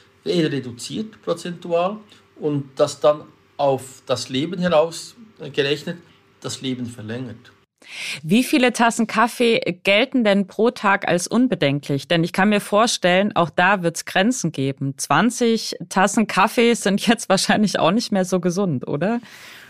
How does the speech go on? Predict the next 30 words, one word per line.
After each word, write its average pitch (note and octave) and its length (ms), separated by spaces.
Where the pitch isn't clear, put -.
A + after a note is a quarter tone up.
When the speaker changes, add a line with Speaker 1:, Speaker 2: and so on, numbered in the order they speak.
Speaker 1:
Ja, D3+ 260
genau. C3+ 440
Da D3+ 100
gibt's F3+ 220
natürlich F3 440
nicht C#3+ 300
so D#3+ 300
viele D#3+ 320
Stu-, D3+ 400
äh, C3+ 100
Studien D3 440
über B2 180
viele, C#3 500
also, A#2+ 360
äh, B2 240
über, B2+ 140
über A#2+ 160
zwanzig C3 520
Tassen, C3 420
da B2 80
gibt's C#3+ 260
keine B2 220
Studien. B2+ 460
Es A2+ 180
gibt D#3 260
eigentlich C#3 280
Studien C3 340
im B2 120
Bereich G#2+ 280
drei, A2+ 360